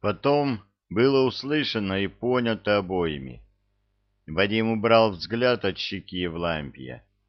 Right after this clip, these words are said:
Негромкие слова прошли сквозь их общую тишину. "Я прочту стихи". И опять тишина.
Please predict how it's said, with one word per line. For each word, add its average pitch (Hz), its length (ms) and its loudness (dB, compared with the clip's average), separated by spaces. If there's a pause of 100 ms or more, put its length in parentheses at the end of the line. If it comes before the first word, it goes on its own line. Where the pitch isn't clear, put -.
(640)
Негромкие 139 800 2
слова 127 480 0
прошли 113 520 -4
сквозь - 420 -4 (140)
их 107 300 -6
общую 98 600 -4
тишину. 90 560 -8 (1120)
"Я 113 540 -2
прочту 87 500 -4
стихи". - 800 -12 (920)
И 85 120 -2
опять 107 440 2
тишина. 90 600 -6